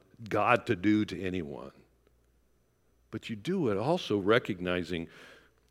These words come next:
there's a lot God knows that I have no clue of. I have such a limited perspective of what's happening in this earth. But what I do know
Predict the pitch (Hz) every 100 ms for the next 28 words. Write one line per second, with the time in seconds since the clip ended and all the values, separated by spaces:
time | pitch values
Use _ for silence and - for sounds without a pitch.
0 | _ _ _ - 147 104 76 67 82 139
1 | 151 - - - 107 107 95 98 92 85
2 | 87 87 90 80 82 76 - 76 58 -
3 | - _ _ _ _ _ _ _ _ _
4 | - 131 117 - 123 - 76 95 120 143
5 | 131 120 - 92 - 87 - 85 78 76
6 | 78 - 85 78 85 78 73 73 73 -
7 | 80 - - - - 110 107 101 107 180
8 | 143 98 95